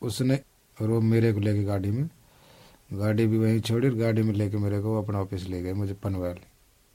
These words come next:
पनवेल लेके मेरी अच्छी इज्जत करी उन्होंने। सेठ जी ने, मेरे सेठ है तो, तो उसने, जब वो खुद आया था कंपनी का, जब मैनेजर था या कौन था, वो गाड़ी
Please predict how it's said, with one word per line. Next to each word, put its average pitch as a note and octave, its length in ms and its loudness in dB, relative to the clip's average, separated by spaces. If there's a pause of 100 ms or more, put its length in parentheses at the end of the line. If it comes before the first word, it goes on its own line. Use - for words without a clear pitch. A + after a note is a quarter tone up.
(360)
पनवेल G#2+ 340 2
लेके G2+ 420 0
मेरी G2+ 480 0
अच्छी G#2 360 -2
इज्जत G2 300 -4
करी A2 200 0
उन्होंने। A#2+ 580 0
सेठ B2 420 0
जी B2 140 2
ने, C3+ 100 4
मेरे B2+ 360 0
सेठ D3 340 6
है D#3+ 160 8
तो, E3 140 -2 (840)
तो A2 140 -4
उसने, A2 600 0
जब B2+ 160 0
वो A#2 400 2 (100)
खुद C#3+ 240 2
आया C#3 220 8
था C3 100 4
कंपनी C3+ 440 4
का, B2 100 2
जब A#2 140 0
मैनेजर A#2+ 640 2
था A#2+ 180 0
या A#2+ 100 0
कौन A#2 360 -4
था, A2 180 -2
वो A2+ 140 0
गाड़ी G#2+ 400 -2